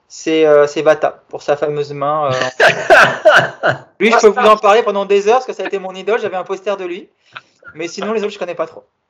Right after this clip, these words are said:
Speaker 2: Alors, Vata, c'est celui qui élimine Marseille de la finale, c'est en quatre-vingt-onze, hein, euh.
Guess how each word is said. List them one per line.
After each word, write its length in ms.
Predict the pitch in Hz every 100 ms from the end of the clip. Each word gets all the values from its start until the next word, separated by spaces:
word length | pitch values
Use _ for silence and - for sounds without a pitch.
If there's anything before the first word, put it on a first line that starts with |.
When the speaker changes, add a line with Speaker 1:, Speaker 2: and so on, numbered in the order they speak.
| _ _ _ -
Speaker 2:
Alors, 240 | 160 175
Vata, 240 | - - 277
c'est 140 | -
celui 280 | - 220 233
qui 120 | 208
élimine 340 | 185 190 202 185
Marseille 380 | 175 - 208
de 60 | 165
la 120 | 143
finale, 360 | 143 175 190 180
c'est 80 | 175
en 60 |
quatre-vingt-onze, 580 | 196 - 185 196 220 175
hein, 360 | 175 160 143 131
euh. 360 | 127 123 120